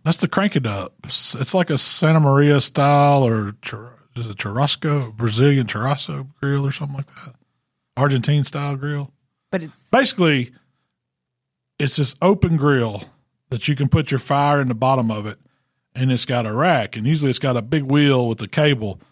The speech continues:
Speaker 1: that raises and lowers your cooking grate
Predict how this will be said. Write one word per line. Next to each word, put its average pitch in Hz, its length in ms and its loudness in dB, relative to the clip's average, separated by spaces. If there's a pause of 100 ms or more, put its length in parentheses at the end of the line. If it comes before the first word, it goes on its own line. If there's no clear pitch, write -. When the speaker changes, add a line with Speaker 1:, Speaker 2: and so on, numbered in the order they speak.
(240)
Speaker 1:
that 117 140 -2
raises 139 580 2
and 123 180 0
lowers 127 580 2 (540)
your 123 160 -2
cooking 156 360 0
grate 107 320 -6